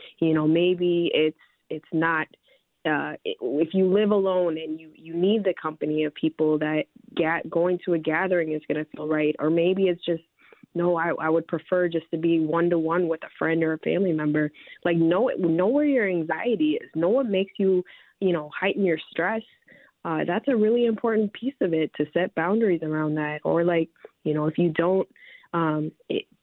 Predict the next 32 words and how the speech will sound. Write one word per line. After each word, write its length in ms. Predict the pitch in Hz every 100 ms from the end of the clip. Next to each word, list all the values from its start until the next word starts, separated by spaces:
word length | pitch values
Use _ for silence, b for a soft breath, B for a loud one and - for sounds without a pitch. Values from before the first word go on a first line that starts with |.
| _
it 180 | - -
really 300 | 156 180 226
kinda 240 | 220 233 220
exercising 760 | 180 - 208 214 208 208 196 180
your, 440 | 160 180 208 220 - -
uh, 280 | 175 160 - -
ability 420 | 170 180 208 220
to 140 | 208 - -
choose 240 | 220 240
what 240 | 208 190 -
fills 220 | 190 190
your 140 | 185 175
cup 300 | - 214 - _ -
during 260 | 170 170
this 120 | 165 165 -
time 320 | 170 220 - _ B B B -
more 200 | 170 190
than 140 | 185
ever. 400 | 160 202 185 175 - _
Um, 380 | 160 165 160 160
there's 300 | - 175 170 -
so 180 | 180 175
many 260 | 185 190
ways 400 | 175 165 180 165 160 -
to, 140 | - 160
like, 400 | 160 156 151 - b b b _
you 140 | 175 165
know, 120 | 156
whether 380 | 156 160 156 156
it's 160 | 160 - - -
helping 340 | 170 - 170
out 320 | 170 160 165